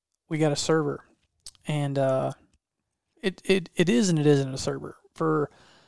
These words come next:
everybody out there listening, I guess you would probably consider it a server. So, um, I figured it would be a good idea just to kinda give everybody a update on where we're at, 'cause we don't really have specifics on what we wanna talk about, but, uh,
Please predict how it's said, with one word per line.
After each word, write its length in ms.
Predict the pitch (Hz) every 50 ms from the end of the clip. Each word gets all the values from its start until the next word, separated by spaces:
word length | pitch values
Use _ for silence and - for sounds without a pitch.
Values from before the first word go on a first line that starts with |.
| _ _ _ _ _ _ _ _
everybody 380 | - 202 170 170 160 156 156 156
out 120 | 147 -
there 120 | - 147
listening, 380 | 147 147 143 - - 151 151 151
I 60 | 143
guess 260 | 143 151 143 - -
you 120 | 156 151 151
would 160 | 147 143 -
probably 380 | - - 143 139 139 135 139 139
consider 400 | - 147 139 - - 143 139 135
it 60 | 131
a 60 | 135
server. 460 | - - - 143 139 143 143 143 143 _ _ _ _ _ _ _ _ _ _ _ _ _ _ _ _ _ _ _ _ _ -
So, 420 | - - - 160 147 147 143 143
um, 420 | 143 139 139 143 139 139 139 139 - _ _ _ _ _ _ _ _ _ -
I 40 | -
figured 260 | - 180 165 160 156
it 60 | 160
would 120 | 165 156 143
be 100 | 151 151
a 40 |
good 120 | 151 151 151
idea 280 | 147 143 143 151 147
just 200 | 143 151 151 - -
to 60 | 147
kinda 240 | - - 151 147 147
give 220 | 143 147 151 147
everybody 480 | 151 143 143 143 143 143 143 143 143 139
a 160 | 139 135 - - _ _ _ _ _ _ _ _ _ _ _ -
update 340 | - 175 175 165 175 165 165
on 80 | 160 156
where 140 | 160 160
we're 180 | 156 160 156 151
at, 160 | 156 156 -
'cause 140 | - 170 160
we 100 | 165 175
don't 140 | 175 180 190
really 180 | 170 165 170
have 180 | 160 160 156 151
specifics 720 | - - - - 156 - - 165 151 - 165 165 - -
on 180 | 160 147 147 - - - _ -
what 160 | 165 151 151
we 80 | 160
wanna 180 | 156 160 156 151
talk 260 | - - 151 143 -
about, 300 | - 151 147 147 151 - _ -
but, 240 | 196 156 143 143 143
uh, 240 | 139 135 135 135